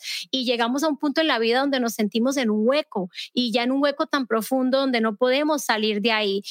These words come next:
Y definitivamente que en mi caso también, Xavier, fueron las historias.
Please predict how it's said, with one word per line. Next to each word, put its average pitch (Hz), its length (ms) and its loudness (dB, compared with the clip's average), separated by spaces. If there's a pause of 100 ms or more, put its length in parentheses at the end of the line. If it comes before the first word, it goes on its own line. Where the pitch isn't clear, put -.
(100)
Y 254 100 -2
definitivamente 277 1120 0
que 302 100 -2
en 262 80 0
mi 233 140 -2
caso 240 320 0
también, 240 580 0
Xavier, 240 460 0
fueron 247 300 0
las 240 180 0
historias. 226 720 -2